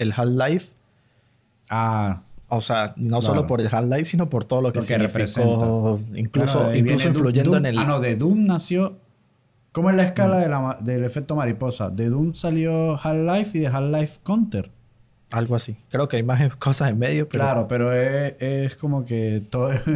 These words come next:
Speaker 2: una bola de nieve que creció y
Speaker 1: Exactamente.
Speaker 2: hasta lo que tenemos hoy. Que Doom puede correr en cual-, casi cualquier cosa.
Speaker 1: Exactamente.
Speaker 2: Eso sí me duele la cabeza, que no entiendo cómo, marico.
Speaker 1: <laughs> Yo tampoco, pero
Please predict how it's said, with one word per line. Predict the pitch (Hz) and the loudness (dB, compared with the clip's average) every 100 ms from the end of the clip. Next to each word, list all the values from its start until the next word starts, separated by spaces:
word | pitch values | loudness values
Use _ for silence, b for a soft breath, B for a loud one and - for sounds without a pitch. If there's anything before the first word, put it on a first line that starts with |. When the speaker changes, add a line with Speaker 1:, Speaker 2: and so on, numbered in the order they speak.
| 113 | -2
Speaker 2:
una | 131 135 | -2 0
bola | 135 135 | 0 -2
de | 123 | 0
nieve | 113 127 | 0 -2
que | 123 117 | -4 -6
creció | 104 104 104 117 131 | -2 -4 -2 -2 0
y | 139 139 b b b | -2 -2 b b b
Speaker 1:
Exactamente. | 113 104 107 - 107 104 | -6 -4 -4 -2 0 0
Speaker 2:
hasta | 117 | 0
lo | 107 | -2
que | 107 | -2
tenemos | 107 101 110 110 | -2 -2 0 0
hoy. | 110 110 - | -2 -4 -6
Que | 110 | -2
Doom | 110 113 | 0 0
puede | 120 117 | -2 -4
correr | 107 95 107 | -4 -2 -2
en | 110 | -2
cual-, | - 107 | -4 -8
casi | - 107 123 | -6 -6 -6
cualquier | 104 92 98 98 | -6 -6 -6 -6
cosa. | 113 - - - _ _ _ _ _ _ - | -6 -4 -6 -12 _ _ _ _ _ _ -10
Speaker 1:
Exactamente. | 113 - - 117 135 | -8 -8 -6 -4 -2
Speaker 2:
Eso | |
sí | 151 | 0
me | 143 | 0
duele | 143 135 | 0 0
la | 104 | -2
cabeza, | 101 110 104 | -2 -2 -2
que | 101 | -2
no | |
entiendo | 98 113 107 107 | -2 0 -2 -2
cómo, | 117 113 98 | -2 -2 0
marico. | 90 87 - - b b b b | -2 -4 -10 -20 b b b b
Speaker 1:
<laughs> | _ _ - - - | _ _ -18 -14 -4
Yo | 127 113 | -2 0
tampoco, | 123 135 139 156 147 | 2 2 0 0 0
pero | 113 | 0